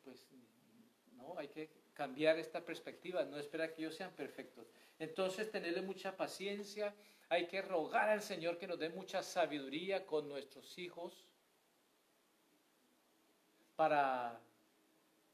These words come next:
poder entender cómo guiarles en el tiempo que todavía están bajo nuestro, ah, nuestro cuidado,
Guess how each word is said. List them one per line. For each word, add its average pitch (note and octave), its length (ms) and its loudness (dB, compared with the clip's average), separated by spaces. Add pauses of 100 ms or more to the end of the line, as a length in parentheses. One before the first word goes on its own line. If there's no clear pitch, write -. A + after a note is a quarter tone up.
poder E3 300 6
entender F#3+ 1040 0 (160)
cómo F#3 280 0
guiarles G3+ 840 0 (760)
en E3+ 140 0
el D#3+ 140 2
tiempo F#3+ 320 0
que G#3 120 0
todavía E3+ 500 4
están F#3+ 340 -2
bajo F3+ 300 4
nuestro, E3+ 560 2
ah, C3 380 4 (920)
nuestro C#3+ 440 -6
cuidado, G3 680 8